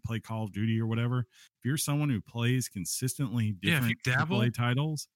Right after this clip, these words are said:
Speaker 2: like, dude.
Speaker 1: why? Why not? Is,
Speaker 2: It's,
Speaker 1: would be
Speaker 2: it's
Speaker 1: my
Speaker 2: huge.
Speaker 1: thing too.
Speaker 2: And, and Chris and I, Chris, you and me, uh, you and I,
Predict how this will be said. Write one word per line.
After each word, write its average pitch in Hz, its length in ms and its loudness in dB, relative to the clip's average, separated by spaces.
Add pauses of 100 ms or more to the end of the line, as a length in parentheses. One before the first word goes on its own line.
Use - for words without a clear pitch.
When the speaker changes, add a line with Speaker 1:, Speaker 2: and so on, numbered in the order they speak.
(100)
Speaker 2:
like, 101 300 -6
dude. 101 320 -4 (480)
Speaker 1:
why? 101 400 -4 (420)
Why 110 220 2
not? 98 300 0 (180)
Is, 92 180 0
Speaker 2:
It's, 107 160 0
Speaker 1:
would 92 100 0
be 92 60 -2 (120)
Speaker 2:
it's 82 160 -2
Speaker 1:
my 80 60 -4
Speaker 2:
huge. 92 240 -6
Speaker 1:
thing 82 220 -8
too. 85 80 -12 (360)
Speaker 2:
And, 143 140 -4
and 147 120 2
Chris 214 280 0
and 185 80 0
I, 147 80 -4 (100)
Chris, 175 200 0
you 175 100 6
and 214 80 0
me, 175 280 4 (220)
uh, 120 360 0 (140)
you 127 120 2
and 127 80 4
I, 120 300 0